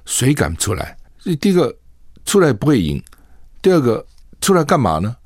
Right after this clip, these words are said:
哦，这是因为，嗯，反正一句话我们记得嘛，“秦失其路，天下英雄，英雄竞逐之。”秦朝因-，秦国因为已经不行了，所以群雄并起，大家都觉得有机会。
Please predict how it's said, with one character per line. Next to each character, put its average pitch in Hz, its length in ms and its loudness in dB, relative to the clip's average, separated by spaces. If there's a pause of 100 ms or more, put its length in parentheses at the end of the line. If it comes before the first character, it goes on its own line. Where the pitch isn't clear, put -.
(160)
哦， 110 120 -6
这 175 140 0
是 185 180 2
因 185 120 4
为， 165 220 0 (240)
嗯， 123 160 -2 (300)
反 117 180 0
正 151 80 2
一 147 40 2
句 143 140 0
话 139 160 2
我 117 40 2
们 92 160 2
记 113 140 0
得 90 100 2
嘛 78 180 0
，“秦 156 280 2
失 180 260 0
其 127 280 0
路， 156 340 0
天 139 220 0
下 127 180 2
英 107 200 0
雄， 87 280 -2
英 120 180 0
雄 87 240 -2
竞 95 220 0
逐 69 180 -6
之。” 73 220 -4 (220)
秦 190 520 2
朝 107 400 0 (340)
因-， 160 280 2
秦 170 340 2
国 117 220 4
因 143 100 2
为 117 100 2
已 85 40 0
经 104 100 0
不 151 140 2
行 71 260 -2
了， 73 160 -8 (480)
所 - 160 0
以 110 60 2
群 98 260 0
雄 87 240 0
并 85 200 -2
起， - 180 -10
大 - 100 -2
家 131 120 2
都 123 120 2
觉 101 140 0
得 90 60 2
有 76 120 0
机 78 200 -6
会。 76 200 -8